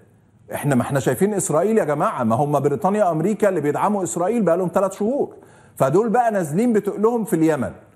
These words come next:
فهنتفرج على الأرقام. عشرة مليون يمني لا يجدون ما يكفي من الطعام، تقريبًا في مجاعة. خمسة وتمانين ألف طفل يمني ماتوا بفعل المجاعة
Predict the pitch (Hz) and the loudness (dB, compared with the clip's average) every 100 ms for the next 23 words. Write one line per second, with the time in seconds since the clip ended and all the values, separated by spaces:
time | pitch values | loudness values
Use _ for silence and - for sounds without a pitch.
0 | - _ - 120 131 117 170 180 143 113 | -20 _ -2 0 0 0 0 2 -2 0
1 | 139 139 - - - 131 131 117 - 95 | 0 0 -6 -10 -4 -2 -2 -4 -2 -4
2 | - - - - - 156 220 185 175 160 | -4 -20 -20 -8 0 0 0 0 0 2
3 | 175 208 196 208 196 175 160 190 175 156 | 2 2 0 0 0 0 2 2 0 -2
4 | 143 190 175 147 135 170 175 - 156 151 | 0 0 0 0 -2 -2 -4 -2 0 0
5 | 151 - 127 127 101 87 127 - 147 165 | -2 0 0 0 -2 -4 -4 -2 0 2
6 | 147 - 131 120 127 78 78 - - - | -2 -2 -2 2 2 0 -6 -10 -20 -20
7 | - - 202 185 170 165 151 170 208 - | -2 0 0 2 0 0 -2 -2 -2 0
8 | 190 180 147 185 - 143 165 190 165 143 | -2 -2 -4 -4 -2 0 0 0 -2 -2
9 | 175 185 160 185 - 170 165 135 127 120 | -2 0 0 0 -2 0 0 0 0 0
10 | 131 101 78 | 0 0 -4